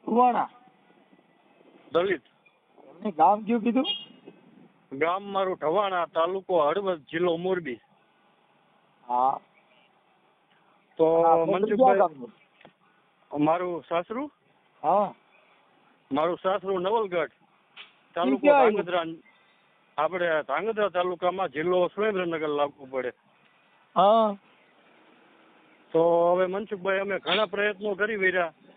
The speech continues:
Speaker 2: પણ હવે ઈ લોકો કોઈ વાતે સમજવા તૈયાર નથી.
Speaker 1: ઓકે.
Speaker 2: અને છોકરા, છોકરા મારા મમ્મી વગર રહેતા નથી.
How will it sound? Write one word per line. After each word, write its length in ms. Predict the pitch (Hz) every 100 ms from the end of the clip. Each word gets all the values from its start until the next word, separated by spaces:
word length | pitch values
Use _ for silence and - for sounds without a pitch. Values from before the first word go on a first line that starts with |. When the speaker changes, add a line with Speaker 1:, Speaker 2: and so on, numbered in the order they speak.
| _ _
Speaker 2:
પણ 120 | 165 170
હવે 200 | 175 185
ઈ 80 |
લોકો 680 | 190 196 202 202 196 196 190
કોઈ 220 | 175 202
વાતે 300 | 196 196 190
સમજવા 420 | 170 196 185 190
તૈયાર 340 | 170 190 190 175
નથી. 400 | 185 180 160 117 _ _ _ - - - - -
Speaker 1:
ઓકે. 200 | 180 156
Speaker 2:
અને 120 | 160
છોકરા, 520 | 156 202 220 208 196 190 - - 196
છોકરા 320 | 220 208 202
મારા 220 | 196 190
મમ્મી 280 | 196 220 208
વગર 220 | 196 190
રહેતા 360 | 185 220 214 190
નથી. 320 | 170 151